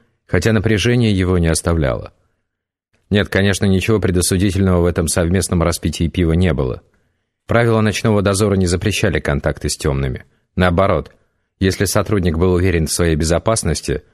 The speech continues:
это приветствовалось. Мало ли что удастся узнать, а то вдруг, чем тьма не шутит, даже повлиять на тёмного.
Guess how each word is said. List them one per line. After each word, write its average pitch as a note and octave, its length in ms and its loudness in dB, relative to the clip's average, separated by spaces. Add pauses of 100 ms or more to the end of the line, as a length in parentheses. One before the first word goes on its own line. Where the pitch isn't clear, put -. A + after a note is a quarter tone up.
(140)
это G#2+ 220 -2
приветствовалось. D#2 840 -4 (800)
Мало C3 220 2
ли F#2 100 2
что F2+ 180 -2
удастся E2+ 400 0
узнать, D2 420 -2 (440)
а E2+ 100 0
то A2+ 120 0
вдруг, A#2 280 0
чем G2 240 0
тьма F#2 240 0
не E2 100 2
шутит, D#2+ 380 -2
даже G#2 240 0
повлиять B2+ 500 -2
на G#2 120 0
тёмного. C2 500 -4